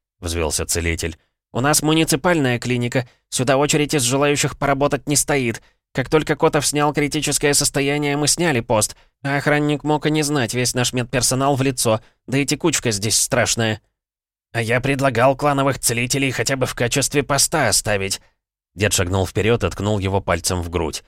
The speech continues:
«И я вам ещё раз отвечу, что нельзя». Целитель сунул фонарик в карман. «Эй, вы про меня, ну, чисто случайно не забыли?» Я решил напомнить о себе.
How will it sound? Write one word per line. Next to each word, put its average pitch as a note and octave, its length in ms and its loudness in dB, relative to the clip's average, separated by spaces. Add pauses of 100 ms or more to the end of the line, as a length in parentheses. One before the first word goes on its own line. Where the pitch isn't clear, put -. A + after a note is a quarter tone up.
(520)
«И C#3 80 -2
я C#3+ 240 2
вам E3+ 200 4
ещё D#3 460 2
раз C#3+ 200 2
отвечу, C3 500 0
что C3+ 300 -2
нельзя». B2+ 580 0 (460)
Целитель F#2+ 400 -2
сунул F2+ 300 0
фонарик E2+ 400 -2
в - 60 -12
карман. D#2+ 440 -2 (680)
«Эй, A#2+ 400 -2 (160)
вы G#2 240 -4
про A#2+ 160 -2
меня, C3 360 0
ну, A#2+ 200 0
чисто B2+ 400 -2
случайно B2 600 0
не A2+ 120 0
забыли?» A2+ 520 0 (440)
Я F#2 120 -2
решил F2+ 300 0
напомнить E2+ 460 -2
о F2+ 40 -4
себе. D#2+ 400 -2